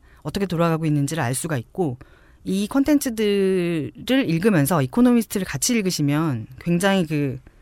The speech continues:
코스모폴리탄으로서의 시각을 키우실 수가 있을 것 같습니다. 제가 오늘 준비한 내용은 여기까지인데요.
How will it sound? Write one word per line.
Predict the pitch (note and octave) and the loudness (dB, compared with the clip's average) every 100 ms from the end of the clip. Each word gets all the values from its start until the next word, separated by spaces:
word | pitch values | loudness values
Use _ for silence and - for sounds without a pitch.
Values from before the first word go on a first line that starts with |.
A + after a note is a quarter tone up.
| _ _ _ | _ _ _
코스모폴리탄으로서의 | - C4 C#4 B3 A#3 G3 F3+ D#3+ C#3+ - C3+ B2 | -2 6 6 6 2 0 0 2 0 -2 -4 -4
시각을 | - F#3+ F3+ C3+ A#2+ A#2+ | -6 -2 -2 -2 -6 -8
키우실 | - A3+ G#3+ | -6 -4 -4
수가 | F3+ - A2+ | -6 -8 -10
있을 | - | -8
것 | A#2 | -8
같습니다. | G#2+ - A#2 - - _ - - _ _ _ _ _ _ _ _ _ - | -8 -8 -10 -10 -18 _ -20 -20 _ _ _ _ _ _ _ _ _ -8
제가 | G3 G#3 | 0 4
오늘 | F3+ F#3 F#3+ | 4 4 0
준비한 | - F3+ A3+ A3+ | 0 0 4 4
내용은 | G#3 F#3+ F3 | 4 0 2
여기까지인데요. | C#3+ D3 F3+ E3 D#3 C#3+ D3+ G3+ D3 | 0 -2 -2 -2 -2 -2 0 0 0